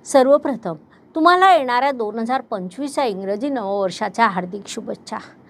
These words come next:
हे इंग्रजी नववर्ष तुमच्यासाठी कसं राहील ते आपण समजून घेत आहोत.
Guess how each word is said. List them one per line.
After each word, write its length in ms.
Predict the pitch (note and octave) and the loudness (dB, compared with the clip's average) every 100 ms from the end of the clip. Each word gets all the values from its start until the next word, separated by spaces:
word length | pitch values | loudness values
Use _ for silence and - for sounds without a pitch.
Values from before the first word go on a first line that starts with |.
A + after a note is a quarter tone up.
| - - - | -20 -4 2
हे 80 | G4+ | 4
इंग्रजी 480 | D#4+ D4 D4+ D#4 | 4 4 2 4
नववर्ष 520 | F4+ D4 B3 B3 A#3+ C#4+ | 2 2 2 0 0 -2
तुमच्यासाठी 640 | C#4+ A3+ A3 F#3+ G#3+ A3+ | -2 -2 -4 -4 -6 -8
कसं 360 | - A#3 B3+ D4+ | -6 -2 4 4
राहील 400 | B3 G3+ A#3 A3+ | 4 0 -6 -2
ते 60 | |
आपण 260 | G3+ G#3 G3+ | -4 -4 -8
समजून 460 | A3+ G3+ G3 B3 | -8 -8 -6 -4
घेत 240 | A#3 G#3 G#3 | -4 -2 -2
आहोत. 260 | F#3 A3+ | -2 -4